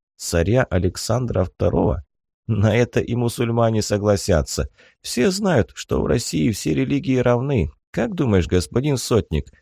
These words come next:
возьмёт царь нас под свою руку? Господа четники, но где мы и где государь российский? Однако я знаю,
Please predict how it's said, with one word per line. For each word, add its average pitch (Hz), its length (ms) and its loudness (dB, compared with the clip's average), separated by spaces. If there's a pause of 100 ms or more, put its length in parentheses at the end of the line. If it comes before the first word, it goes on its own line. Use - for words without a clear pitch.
возьмёт 90 640 2
царь 120 300 0
нас 98 200 0
под 107 240 -2
свою 123 300 0
руку? 120 400 2 (1040)
Господа 110 680 0
четники, - 760 -2 (120)
но 120 280 0
где 135 320 0
мы 139 420 0
и 127 140 2
где 107 320 0
государь 131 600 -2
российский? 123 840 0 (340)
Однако 120 560 -2
я 147 240 0
знаю, 110 560 2